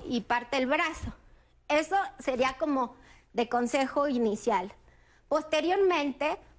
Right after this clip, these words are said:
pues, a darle fortalecimiento y flexa-, se-, flexibilidad,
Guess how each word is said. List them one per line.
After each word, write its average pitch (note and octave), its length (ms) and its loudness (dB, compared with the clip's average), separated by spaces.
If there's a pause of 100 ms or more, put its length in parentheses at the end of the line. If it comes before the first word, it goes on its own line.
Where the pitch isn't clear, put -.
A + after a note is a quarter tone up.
pues, A#3+ 260 0 (140)
a A3 340 0
darle C#4+ 280 0
fortalecimiento B3 920 -2
y D4 40 -2
flexa-, C4+ 580 -2
se-, - 200 -2
flexibilidad, A#3+ 720 2